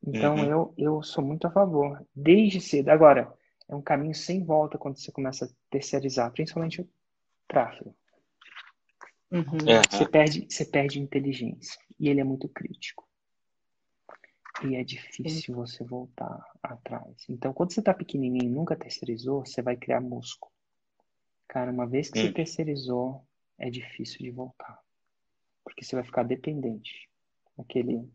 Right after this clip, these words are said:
Speaker 3: Sim.
Speaker 1: daquela terceirização. E nada de errado, às vezes é isso que você quer. Mas seu tamanho vai crescer tudo e você não vai ter reforçado essa perna dentro. Então, eu gosto de começar bem. Eu gosto com um time de tráfego interno.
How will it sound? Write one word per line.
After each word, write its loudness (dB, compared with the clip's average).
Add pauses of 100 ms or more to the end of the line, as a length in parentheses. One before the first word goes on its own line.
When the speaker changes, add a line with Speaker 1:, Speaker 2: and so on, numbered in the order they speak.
Speaker 3:
Sim. -2
Speaker 1:
daquela 2
terceirização. -2 (300)
E 2
nada 6
de 0
errado, 8
às 0
vezes -2
é 0
isso -6
que -8
você -6
quer. -8 (840)
Mas -6
seu -2
tamanho 4
vai 4
crescer -2 (120)
tudo 2
e 6
você -4
não -4
vai 0
ter 2
reforçado 0
essa -8
perna -6
dentro. -8
Então, -4
eu -2
gosto 0
de -6
começar -6
bem. -4 (880)
Eu -2
gosto 2
com -4
um 0
time 0
de 0
tráfego 2
interno. 0